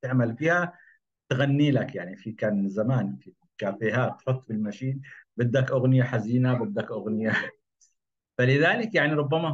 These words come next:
هنا يعني ال-، هذه الشخصية ربما تقدم لنا هذه الرؤية، يعني بمعنى إنه طبعا عندنا يوسف وهبي، يوسف وهبي الأستاذ العظيم في دور طلبة ذلك البرجوازي. هذا البرجوازي اللي هو يقول يعني نفسه، هو يتحدث عن نفسه ويقول: "بسبب نكتة واحدة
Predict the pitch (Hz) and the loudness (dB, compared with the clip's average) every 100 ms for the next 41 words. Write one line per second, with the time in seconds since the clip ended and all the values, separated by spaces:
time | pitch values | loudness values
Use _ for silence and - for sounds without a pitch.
0 | 151 208 170 127 110 110 107 110 110 107 | -2 -2 2 2 2 -2 -4 -6 -6 -6
1 | 107 123 135 127 117 123 120 - 180 170 | -2 0 2 0 -2 -8 -10 -6 -2 0
2 | 135 147 160 156 151 147 151 151 240 190 | 0 0 -2 -2 -2 -2 -2 -2 -2 -2
3 | 139 135 127 120 117 101 104 98 92 98 | 0 0 2 0 -2 -6 -8 -8 -8 -12
4 | 95 107 110 123 147 101 110 131 _ _ | -10 -8 -6 -6 -4 -6 -6 -8 _ _
5 | _ _ _ _ _ 139 151 151 156 165 | _ _ _ _ _ -2 2 2 2 2
6 | 170 175 165 131 151 131 117 107 113 120 | 2 0 -2 0 2 2 0 -2 -6 -8
7 | - 135 120 104 - 104 104 98 95 104 | -2 0 0 -4 -4 -2 -2 -4 -8 -2
8 | 123 113 107 107 101 113 110 101 98 95 | 0 0 -6 -14 -6 -2 -2 -2 -4 -4
9 | - 156 113 104 104 101 - 95 98 98 | -2 2 2 2 0 -4 -10 -10 -10 -6
10 | 110 139 113 - 127 - _ _ _ _ | 0 0 0 -6 -16 -18 _ _ _ _
11 | _ _ _ _ 117 139 147 139 131 123 | _ _ _ _ -2 0 2 2 2 2
12 | 156 190 180 165 151 143 143 131 131 160 | 2 2 0 -2 0 2 2 2 0 -2
13 | 160 131 120 120 131 - 123 113 110 - | 0 2 4 4 2 0 -2 -2 -4 -6
14 | - 123 117 110 107 117 - 135 120 120 | -6 -4 -4 -4 -4 -6 -4 0 0 2
15 | 139 123 - 131 120 143 143 127 127 127 | 0 0 0 -2 0 -4 -2 0 0 0
16 | 123 131 180 | -4 -4 -8